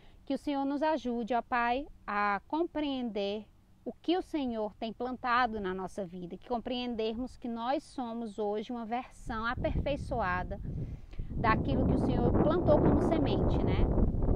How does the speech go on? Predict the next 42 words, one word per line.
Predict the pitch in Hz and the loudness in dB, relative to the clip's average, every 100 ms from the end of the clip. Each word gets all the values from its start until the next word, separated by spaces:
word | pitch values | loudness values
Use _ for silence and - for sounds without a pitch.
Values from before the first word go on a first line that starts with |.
| - - - | 2 0 0
Nós | - 226 220 | 2 2 2
fomos | 254 247 | 2 2
um | 262 269 | 4 4
dia | 277 311 | 2 0
semente | - 262 220 226 247 254 | 0 0 0 -2 -4 -2
e | 220 | 0
hoje | 233 - | 0 0
nós | 247 247 | -2 -2
estamos | - 233 233 | -4 -4 -2
aqui | 220 208 202 | -2 -2 -2
germinando | 233 226 262 247 214 214 247 247 | 0 0 -2 -4 -4 -6 -4 -4
e | |
crescendo, | 233 233 226 - 208 196 220 220 - - - - - | -2 -2 -2 -4 -6 -6 -6 -6 -6 -4 -2 -2 -2
que | 254 | -2
nós | 254 294 | 0 0
possamos | 320 302 285 277 | 0 -2 -2 0
dar | 285 359 | 0 0
frutos, | - 240 240 - 196 | -2 -6 -6 -6 -6
ó | 185 | -6
Pai, | - 175 | -6 -8
frutos | 170 262 294 262 | -6 -6 -4 -4
do | 233 | -6
Espírito, | 269 - - 226 233 233 269 | -8 -8 -8 -8 -8 -8 -10
o | |
fruto | - - 320 349 294 | -10 -6 -4 -2 -4
do | |
Espírito | 254 - - 220 226 | -6 -8 -8 -8 -8
na | 226 226 | -8 -8
vida | 208 214 | -6 -6
das | 208 208 | -6 -6
pessoas, | 214 202 - 202 202 - | -10 -12 -8 -6 -6 -6
na | 220 214 | -6 -6
nossa | 220 226 | -6 -6
vida, | 233 214 208 | -4 -2 -2
da | 196 | -6
nossa | 196 202 - | -8 -8 -4
família, | 196 190 196 208 226 - - - - - - | 0 0 0 -2 -4 -6 -6 -8 -12 -10 -6
que | 269 | -2
o | |
Senhor | - 269 | -2 -2
nos | 262 277 | -2 -2
ajude | 294 311 - 240 196 - - | 0 -2 -2 -4 -4 -6 -6